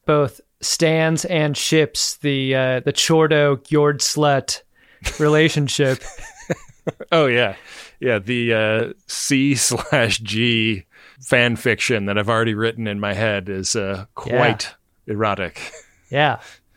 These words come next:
Speaker 1: I mean, very much so. Can't wait till they get those suits off, I bet.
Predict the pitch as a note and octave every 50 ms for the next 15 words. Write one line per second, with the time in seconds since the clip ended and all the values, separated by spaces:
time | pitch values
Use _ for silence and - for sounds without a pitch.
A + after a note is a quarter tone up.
0 | _ _ - D3+ E3 E3 D#3+ D#3 D3 C3 E3 F3+ F#3 D#3+ D3 D3 F3 G3 - -
1 | - C#3 B2+ A#2+ A#2 - - D#3 E3+ E3+ E3+ E3+ E3 - E3 D3 D3+ D3 C3+ D#3+
2 | E3 - D#3 D3 C#3+ - - D#3 F3+ A3 - - D3 C3 A#2+ - C3+ B2 A2 B2+
3 | A#2+ A2+ -